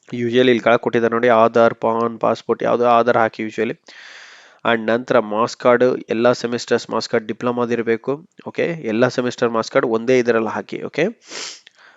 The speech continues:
ಟೂ ಎಂ ಬಿಗಿಂತೂ ಜಾಸ್ತಿ ಎಕ್ಸಿಡ್ ಆಗಬಾರ್ದು. ಎಲ್ಲ ಮಾರ್ಕ್ಸ್ ಕಾರ್ಡ್ಸ್ ಇರಲಿ, ಆರ್, ಆರ್ ಸೆಮ್ ಮಾರ್ಕ್ಸ್ ಕಾರ್ಡ್ಸು ಒಂದೇ ಇದರಲ್ಲಿ ಇರಲಿ, very important. With ಒ ಡಿ ಸಿ ಹಾಕಿದ್ರು ಬೆಟರ್.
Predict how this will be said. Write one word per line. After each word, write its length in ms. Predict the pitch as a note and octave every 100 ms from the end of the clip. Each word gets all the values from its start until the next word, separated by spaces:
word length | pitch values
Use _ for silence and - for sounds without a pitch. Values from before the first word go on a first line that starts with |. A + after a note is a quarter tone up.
| -
ಟೂ 200 | A2 B2
ಎಂ 160 | B2+ A#2+
ಬಿಗಿಂತೂ 720 | A#2 A2+ A2 G#2 A#2+ - D#3
ಜಾಸ್ತಿ 340 | A2+ A2 - G#2+
ಎಕ್ಸಿಡ್ 280 | - A#2
ಆಗಬಾರ್ದು. 380 | G#2+ G2 - - _ _ - - - - - -
ಎಲ್ಲ 260 | A#2 C3
ಮಾರ್ಕ್ಸ್ 240 | C3 B2 -
ಕಾರ್ಡ್ಸ್ 240 | A#2 -
ಇರಲಿ, 160 | F#2+ F#2+
ಆರ್, 380 | A2 B2+ B2+
ಆರ್ 280 | A2 A2+ B2
ಸೆಮ್ 280 | - A#2+ A#2
ಮಾರ್ಕ್ಸ್ 280 | G#2+ A2 -
ಕಾರ್ಡ್ಸು 360 | A2+ G#2+ -
ಒಂದೇ 320 | A#2 G#2+ A#2 A2+
ಇದರಲ್ಲಿ 340 | G#2+ G#2+ F#2+
ಇರಲಿ, 260 | G2+ G#2+ G2
very 220 | G2 A2+
important. 520 | G#2+ G#2 G2+ G2+ - - -
With 200 | A2+ -
ಒ 120 | A2+ B2
ಡಿ 100 | B2+
ಸಿ 140 | B2+
ಹಾಕಿದ್ರು 280 | A2+ A2 B2
ಬೆಟರ್. 340 | A2+ G#2 -